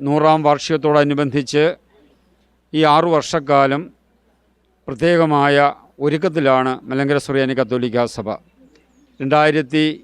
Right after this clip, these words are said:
ഇരുപത്തിനാല് ഇരുപത്തഞ്ച് വർഷങ്ങളിൽ വചനവർഷം സഭ പ്രത്യേകമായിട്ട് ആചരിക്കുകയുണ്ടായി. വിശ്വലിഖിതത്തിലെ കർത്താവിനെ കൂടുതൽ അറിയുവാനും വിശ്വലിഖിതത്തിലെ കർത്താവിനെ അനുഭവിക്കുവാനും കഴിഞ്ഞൊരു വർഷക്കാലം വിശ്വാസികളെ ഒരുക്കി.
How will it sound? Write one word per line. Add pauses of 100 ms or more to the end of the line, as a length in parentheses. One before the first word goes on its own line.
(100)
ഇരുപത്തിനാല്
ഇരുപത്തഞ്ച്
വർഷങ്ങളിൽ (680)
വചനവർഷം (220)
സഭ (320)
പ്രത്യേകമായിട്ട്
ആചരിക്കുകയുണ്ടായി. (840)
വിശ്വലിഖിതത്തിലെ
കർത്താവിനെ
കൂടുതൽ
അറിയുവാനും (960)
വിശ്വലിഖിതത്തിലെ
കർത്താവിനെ
അനുഭവിക്കുവാനും (440)
കഴിഞ്ഞൊരു
വർഷക്കാലം
വിശ്വാസികളെ
ഒരുക്കി.